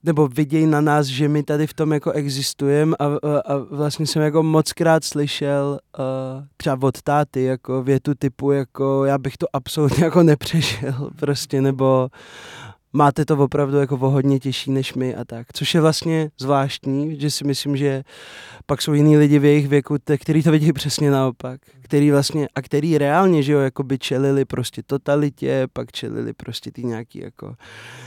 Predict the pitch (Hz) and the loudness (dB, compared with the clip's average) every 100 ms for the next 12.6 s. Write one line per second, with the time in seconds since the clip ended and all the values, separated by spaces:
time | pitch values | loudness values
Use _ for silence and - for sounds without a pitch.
0 | 120 147 143 143 143 143 - 131 131 147 | -6 0 0 0 0 0 -2 -6 -2 0
1 | 147 151 143 - 143 135 123 131 131 135 | 2 0 0 -4 -4 -4 -4 -4 -2 -2
2 | 131 - 135 147 156 151 - 160 165 135 | -2 -4 -2 2 4 2 0 -4 -4 -6
3 | 139 143 139 135 - 143 135 - 135 131 | -10 -10 -8 -8 -6 -4 -6 -6 -6 -4
4 | 131 131 127 127 - 135 127 123 127 120 | -2 -2 -2 -4 -4 -4 -4 -6 -8 -8
5 | 113 - 110 110 123 135 139 147 127 - | -8 -10 -12 -12 -4 -2 0 -2 -8 -10
6 | - - 135 - 135 - 131 127 - 127 | -20 -10 -8 -6 -8 -6 -6 -6 -6 -10
7 | - - - - - 147 139 143 143 131 | -12 -20 -20 -16 -6 -2 -2 -2 -2 -2
8 | - 131 127 - 117 123 - 117 120 117 | -2 -2 -2 -4 -6 -6 -6 -8 -6 -8
9 | 117 107 - - - - - _ 131 131 | -8 -10 -14 -18 -20 -20 -20 _ -4 -2
10 | 131 131 131 131 131 _ _ _ _ _ | 0 0 0 -2 -4 _ _ _ _ _
11 | _ - 160 156 160 - 151 - 151 - | _ 0 4 6 4 2 -2 -2 -4 -2
12 | 147 - 143 - 151 151 | -4 -4 -4 0 2 2